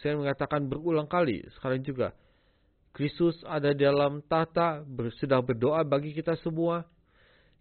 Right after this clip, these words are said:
Kristus sekarang ada di dalam sidang ini, di tengah-tengah kita. Seperti Matius mengatakan,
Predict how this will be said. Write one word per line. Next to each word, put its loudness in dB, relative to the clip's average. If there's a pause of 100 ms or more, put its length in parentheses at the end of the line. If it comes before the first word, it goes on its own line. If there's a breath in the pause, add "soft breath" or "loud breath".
(100)
Kristus 2
sekarang 2
ada 0
di -2 (160)
dalam 4
sidang 2
ini, -2 (480 soft breath)
di -2
tengah-tengah -2
kita. -2 (1200)
Seperti -2
Matius 0 (160)
mengatakan, -4